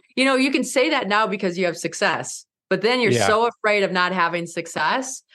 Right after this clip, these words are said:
Speaker 1: Like, if
Speaker 2: Yeah.
Speaker 1: I knew it would play out this way, I'd be like, "Take a year, let
Speaker 2: Sure.
Speaker 1: it be,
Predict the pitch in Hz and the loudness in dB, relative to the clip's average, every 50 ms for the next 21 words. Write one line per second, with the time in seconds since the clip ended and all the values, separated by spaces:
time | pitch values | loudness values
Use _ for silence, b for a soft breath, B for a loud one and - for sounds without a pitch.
0 | b b - 185 180 196 196 190 190 185 196 196 202 214 226 240 240 226 214 196 | b b -2 0 2 4 4 4 2 2 2 2 2 2 2 2 2 0 0 -2
1 | 196 - - 196 185 190 185 190 196 196 185 175 175 - 202 208 214 214 196 185 | -4 -2 0 0 2 2 2 2 0 0 -2 -4 -4 -4 -4 -2 -2 0 0 0
2 | 190 165 160 165 - 165 196 220 269 - 339 320 320 294 302 294 285 285 285 269 | 0 0 0 -2 -4 -2 0 0 0 0 0 0 0 0 0 0 2 2 2 0
3 | 269 262 B B B _ - 165 196 220 220 - 95 92 - - 294 302 294 285 | -2 -4 B B B _ -4 0 2 2 4 4 2 2 0 0 0 0 0 -2
4 | 277 277 277 269 262 | -2 -2 -2 -2 -4